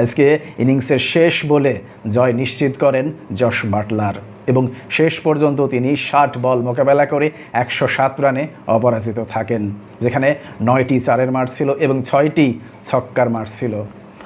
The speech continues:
ফলশ্রুতিতে তার এমন অনবদ্য ব্যাটিং শৈলীর কারণে আজকের এই ম্যাচে player of the ম্যাচও নির্বাচিত হয়েছেন জশ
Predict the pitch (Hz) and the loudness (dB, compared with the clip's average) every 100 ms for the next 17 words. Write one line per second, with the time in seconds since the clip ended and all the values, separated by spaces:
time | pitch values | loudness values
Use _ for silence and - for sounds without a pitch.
0 | - - 123 135 147 - 147 151 147 143 | -20 -4 2 4 4 4 4 4 4 4
1 | 135 139 139 135 139 139 139 143 131 131 | 2 0 0 2 4 2 2 2 2 0
2 | 143 - 143 135 123 135 131 123 113 107 | -4 -2 0 2 2 2 2 -2 -6 -12
3 | - - 113 - 123 123 123 127 143 127 | -12 0 0 2 2 2 0 2 2 2
4 | 127 131 123 117 120 139 131 131 131 147 | 2 2 0 -2 -2 -4 -2 2 0 0
5 | 143 139 147 143 156 139 143 - - 95 | -4 0 0 2 2 2 0 -12 -10 0
6 | 117 | 0